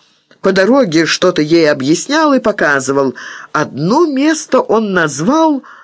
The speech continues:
«Санта-Лючия». И тут радостно закивала головой Наташа. Сама пела песенку с этим названием ещё в детские годы в России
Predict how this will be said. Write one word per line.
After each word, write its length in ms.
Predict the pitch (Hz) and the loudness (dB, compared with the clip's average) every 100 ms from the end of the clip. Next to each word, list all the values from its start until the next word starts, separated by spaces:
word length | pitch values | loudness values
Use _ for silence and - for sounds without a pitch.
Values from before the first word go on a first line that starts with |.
| - _ | -20 _
«Санта-Лючия». 1700 | - - 190 247 285 247 - 269 254 254 240 - - 302 202 110 64 _ _ _ _ _ _ _ _ _ - | -14 -6 -2 -2 -2 -6 -4 0 2 2 0 -4 0 2 2 0 -6 _ _ _ _ _ _ _ _ _ -2
И 80 | 214 | -2
тут 480 | - 349 339 - | 2 4 4 2
радостно 760 | 135 160 160 151 - 151 165 160 - - - | -2 0 0 0 -2 0 0 0 -8 -14 -6
закивала 840 | 156 151 175 - 170 170 165 156 | -2 0 0 0 0 2 2 2
головой 440 | 160 160 156 160 165 | 2 2 2 2 2
Наташа. 920 | 160 170 175 180 165 139 - 151 143 - - | 0 -4 -4 -2 0 -2 0 0 -2 -8 -10
Сама 580 | - - 330 277 254 190 | -8 -2 0 2 0 0
пела 420 | - 170 156 160 | 2 2 4 2
песенку 600 | 156 165 160 156 143 147 | 2 2 2 -4 0 -2
с 120 | 151 | 0
этим 260 | 151 151 151 | -2 0 -2
названием 720 | 151 151 180 285 220 165 160 | -2 0 -2 -2 -2 0 0
ещё 240 | 160 - | 0 0
в 80 | 156 | 0
детские 460 | 151 208 - - 147 | 2 0 0 -2 2
годы 340 | 160 277 180 | 2 2 0
в 60 | 147 | 0
России 920 | 143 151 - - 294 320 247 180 | -2 -2 -12 -4 2 4 4 2